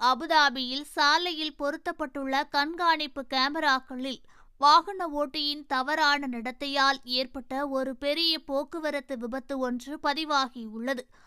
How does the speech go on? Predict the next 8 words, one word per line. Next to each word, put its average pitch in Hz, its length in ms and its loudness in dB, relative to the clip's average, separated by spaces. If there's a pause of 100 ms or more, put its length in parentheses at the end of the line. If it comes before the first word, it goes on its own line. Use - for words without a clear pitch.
(240)
பார்ப்பவர்களை 320 960 4
பதைக்க 285 460 -2
வைக்கும் 277 400 -6 (100)
இந்த 277 280 -4
வீடியோ 311 480 0 (100)
காட்சிகளை 262 720 -2 (440)
வாகன 339 540 4
ஓட்டிகளை 302 600 -2